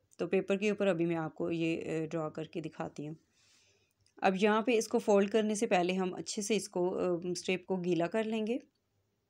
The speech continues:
बहुत अच्छे से आपने इसको गीला करना है, ठीक है। तो यहाँ पे मैंने इसको गीला कर दिया, अब इसको हम करेंगे साइड पे। तो ये देखें, ये ड्रेसेस के साथ जो है हमारे पास पेपर वगैरह आते हैं, ठीक है, अ,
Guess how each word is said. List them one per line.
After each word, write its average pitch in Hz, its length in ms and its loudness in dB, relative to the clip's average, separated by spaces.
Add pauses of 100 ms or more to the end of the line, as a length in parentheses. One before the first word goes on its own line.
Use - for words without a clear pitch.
(640)
बहुत 202 280 0
अच्छे 208 240 -2
से 220 120 0
आपने 170 280 2
इसको 180 260 -2
गीला 160 240 -4
करना 160 280 -6
है, 160 60 -6
ठीक 160 220 -8
है। 254 120 -2 (380)
तो - 60 -2
यहाँ 180 200 2
पे 190 80 2
मैंने 185 200 0
इसको 180 180 -6
गीला 180 260 -2
कर 196 180 0
दिया, 202 180 0
अब 165 60 -4
इसको 170 220 -6
हम 175 180 -2
करेंगे 165 360 -2
साइड 156 340 -6
पे। 233 180 0 (400)
तो 180 80 -2
ये 180 160 2
देखें, 185 220 2
ये 185 300 2
ड्रेसेस 196 360 2
के 233 120 -2
साथ 175 220 2
जो 175 100 -2
है 185 120 2
हमारे 170 240 0
पास 175 260 -2
पेपर 180 300 0
वगैरह 175 260 0
आते 165 320 -2
हैं, 190 140 2
ठीक 185 220 -4
है, 175 400 0
अ, 170 40 0